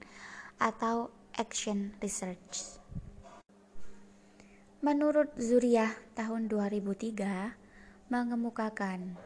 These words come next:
bahwa penelitian tindakan menekankan pada kegiatan atau tindakan dengan menguji cobakan suatu ide ke dalam praktek atau situasi nyata dalam skala mikro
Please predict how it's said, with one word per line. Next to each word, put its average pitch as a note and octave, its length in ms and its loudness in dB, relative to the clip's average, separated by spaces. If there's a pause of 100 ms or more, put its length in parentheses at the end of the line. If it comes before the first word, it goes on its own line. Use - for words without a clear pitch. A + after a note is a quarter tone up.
(520)
bahwa B3 720 0 (160)
penelitian A3+ 640 0
tindakan A3+ 640 -2 (640)
menekankan A#3+ 960 0 (240)
pada G#3 240 2
kegiatan G3+ 800 -2 (240)
atau G#3 320 -4
tindakan G3+ 680 -4 (600)
dengan B3+ 320 4
menguji B3 480 0
cobakan G#3 480 -2
suatu G#3+ 480 -4
ide F#3 400 -2 (160)
ke G#3+ 80 0
dalam F#3 480 -2
praktek F#3+ 560 -4 (640)
atau A#3 480 4
situasi G#3+ 800 -2
nyata G3+ 640 -4 (720)
dalam B3+ 320 8
skala A3+ 400 4
mikro G#3 560 2